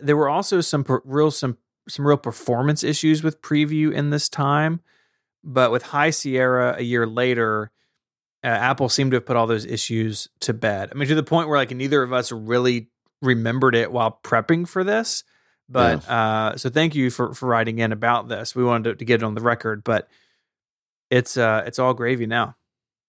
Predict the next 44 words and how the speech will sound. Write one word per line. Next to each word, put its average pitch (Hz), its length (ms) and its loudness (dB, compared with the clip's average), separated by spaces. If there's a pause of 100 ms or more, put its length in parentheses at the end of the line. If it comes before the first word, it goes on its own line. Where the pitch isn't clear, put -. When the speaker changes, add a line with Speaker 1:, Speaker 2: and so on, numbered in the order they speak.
(140)
Speaker 2:
Yeah, 87 160 2
and, 95 200 -2
and 101 200 2
J 104 260 0
F 147 220 -2
taught - 260 -2
me 80 80 0
something. 62 560 -6 (120)
Um, 78 340 0 (500)
we 95 200 0
talked 101 280 0
about, 85 380 -2 (180)
you 85 100 0
know, 69 280 -2 (160)
filling 92 300 2
in 76 100 0
text - 320 -4
fields 69 440 0
inside 85 460 0
a 67 60 -2
P - 220 -2
D 76 160 0
F 67 180 -2
in 69 140 -8
Preview, 73 600 -2 (720)
and 87 160 0
I 95 200 2
was 90 240 -2
not 82 180 -2
aware 120 240 2
of 107 80 -2
this 73 180 -4
feature, 71 320 -4
but 78 200 -2
if 82 180 -6
you 85 160 2
option 101 500 0
drag 80 480 0
a 80 60 -2
text - 340 -2
field, 71 380 -4 (560)
it 104 140 2
duplicates - 580 -2
it. - 160 -6